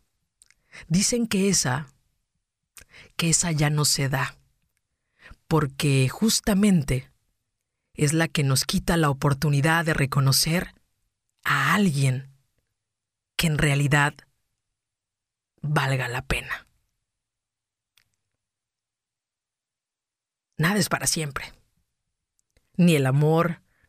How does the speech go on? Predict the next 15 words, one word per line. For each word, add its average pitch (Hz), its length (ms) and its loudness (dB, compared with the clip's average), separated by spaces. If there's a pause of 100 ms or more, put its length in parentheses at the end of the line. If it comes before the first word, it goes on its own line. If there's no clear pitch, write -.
(420)
ni 170 160 4
el 156 100 2
sufrimiento, 156 920 2 (880)
ni 196 120 4
siquiera 160 320 0
la 143 140 0
vida. 175 420 -2 (1800)
¿Habrá 226 460 0
recaídas 156 640 2
en 190 100 2
el 143 100 0
intento 175 600 0
de 160 100 4
salir 160 300 2
adelante? 156 560 0